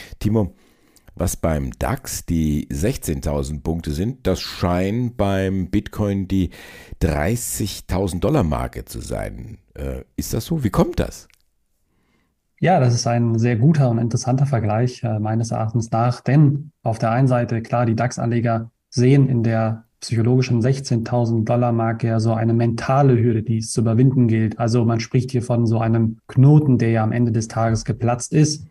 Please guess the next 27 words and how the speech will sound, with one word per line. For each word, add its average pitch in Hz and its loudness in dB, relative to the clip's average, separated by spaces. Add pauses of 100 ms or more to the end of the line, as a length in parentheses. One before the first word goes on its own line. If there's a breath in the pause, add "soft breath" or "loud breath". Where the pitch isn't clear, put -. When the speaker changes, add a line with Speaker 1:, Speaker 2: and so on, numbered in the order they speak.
Speaker 2:
Und 147 6 (280)
andersherum 123 0
beim 117 0
Bitcoin 120 0
die 120 0
dreißigtausend 113 0
Dollar 123 4
Marke, 117 0
aber 143 2
eben 139 0
auch 135 -4
hier 135 2
ganz 127 0
wichtig, 131 2
eine 131 4
nachhaltige 139 2
Eroberung. 110 0
Also 123 0
es - -2
reicht 131 0
eben 139 6
nicht 160 2
aus, 131 -2 (120 soft breath)
dass 139 0
sie 160 2
erobert 139 2
wird, 131 -2